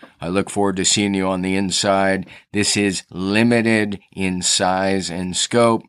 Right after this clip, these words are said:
So again, first come, first serve. Head over to maven dot com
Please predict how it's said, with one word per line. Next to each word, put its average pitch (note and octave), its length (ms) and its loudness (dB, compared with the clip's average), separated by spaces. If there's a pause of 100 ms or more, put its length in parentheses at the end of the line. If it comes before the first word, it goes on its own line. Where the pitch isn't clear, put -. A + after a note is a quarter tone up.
(380)
So F#2+ 160 -2
again, G2 260 2
first A2 340 0
come, A2 300 0
first A2 360 0
serve. G#2+ 580 0 (800)
Head G#2 120 2
over G2+ 200 2
to F#2 80 -2
maven G2+ 640 0
dot G2 320 2
com F#2+ 580 -2